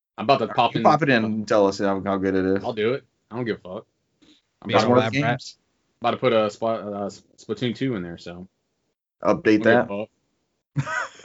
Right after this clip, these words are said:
Speaker 2: Hey, we wanted to play that Horde mode on there, and it was disappointing. Remember that salmon run?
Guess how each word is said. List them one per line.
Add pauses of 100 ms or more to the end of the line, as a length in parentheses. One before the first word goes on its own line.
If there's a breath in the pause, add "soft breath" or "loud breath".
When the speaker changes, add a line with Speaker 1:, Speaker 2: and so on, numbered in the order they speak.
(800 loud breath)
Speaker 2:
Hey,
we
wanted
to
play
that
Horde
mode
on
there,
and
it
was
disappointing.
Remember
that
salmon
run?